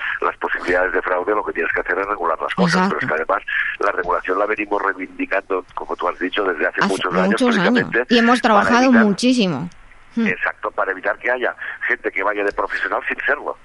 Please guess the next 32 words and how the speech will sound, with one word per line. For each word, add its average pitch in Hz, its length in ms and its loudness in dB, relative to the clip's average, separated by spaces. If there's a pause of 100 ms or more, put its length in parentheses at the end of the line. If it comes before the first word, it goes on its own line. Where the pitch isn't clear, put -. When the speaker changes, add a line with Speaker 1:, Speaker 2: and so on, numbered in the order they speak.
(320)
Speaker 2:
Que 190 100 0
Speaker 1:
¿Me 180 60 6
Speaker 2:
hace, 208 300 4
Speaker 1:
explico? 247 220 4
Speaker 2:
o 220 40 4
que 202 140 0
Speaker 1:
Porque 254 120 4
todo 320 120 4
Speaker 2:
hace 294 220 6
Speaker 1:
esto 247 120 6
Speaker 2:
ocho 277 280 6
horas 277 220 6
de 277 60 6
acupuntura 269 520 4
y 311 60 4
se 294 120 2
dice 285 200 4
acupuntor. 262 520 6 (800)
Speaker 1:
Exacto, 117 480 2 (120)
exacto. - 380 -4 (140)
Y 92 120 -4
eso 90 120 -6
hay 110 80 -2
que 110 80 -2
evitarlo 127 360 -2
y 113 40 -2
esto 110 160 -6
se 104 80 -4
evita 120 240 -2
con 101 160 -4
una 95 160 -2
regulación. 80 440 -4